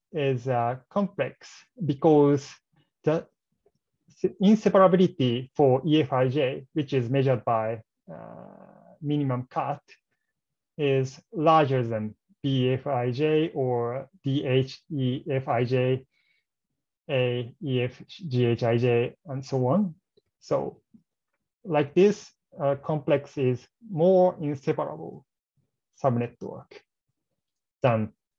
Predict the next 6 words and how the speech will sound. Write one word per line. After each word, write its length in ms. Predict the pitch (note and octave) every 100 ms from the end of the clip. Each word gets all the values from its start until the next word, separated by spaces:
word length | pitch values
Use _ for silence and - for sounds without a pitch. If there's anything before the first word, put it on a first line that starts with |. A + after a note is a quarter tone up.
| _ A#3+
larger 640 | F#3 C#3 C3+ B2 B2+ B2
subnetwork 680 | - C#3 B2+ B2 C3+ C3 -
that 240 | C3 B2+ -
contain 600 | B2+ A#2 C3 A#2 - -
it. 200 | - D2 _ - _ _ _ _ _ _ _ _ _ _ _ _ _ _ _ _ _ _ -
And 320 | E3 E3+ F3